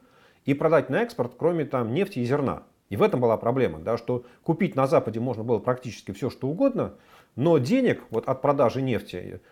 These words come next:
надо было только на то, чтобы купить вот самое необходимое, в первую очередь зерно.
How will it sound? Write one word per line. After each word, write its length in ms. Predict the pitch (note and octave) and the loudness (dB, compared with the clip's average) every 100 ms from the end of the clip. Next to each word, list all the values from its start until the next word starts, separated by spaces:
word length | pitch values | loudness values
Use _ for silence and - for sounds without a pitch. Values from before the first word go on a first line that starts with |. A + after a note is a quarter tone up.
| _ | _
надо 180 | D#3 G#3+ | -4 2
было 200 | F#3+ G3+ | 4 6
только 240 | G3+ G#3 | 4 0
на 140 | C#3 C3+ | 0 0
то, 100 | - | -2
чтобы 240 | - A#2+ | -4 -4
купить 400 | B2+ B2 F3 F3 | -4 -4 -4 -4
вот 260 | G#2 C#3+ - | -6 -6 -2
самое 320 | C#3 C#3 C3+ | 0 0 0
необходимое, 540 | B2+ B2 C3 B2 F2 | -2 0 0 0 -4
в 60 | E2 | -4
первую 180 | D3+ C#3 | -2 0
очередь 220 | B2+ G#2+ | -2 0
зерно. 360 | B2 A#2+ F2+ | 0 0 -4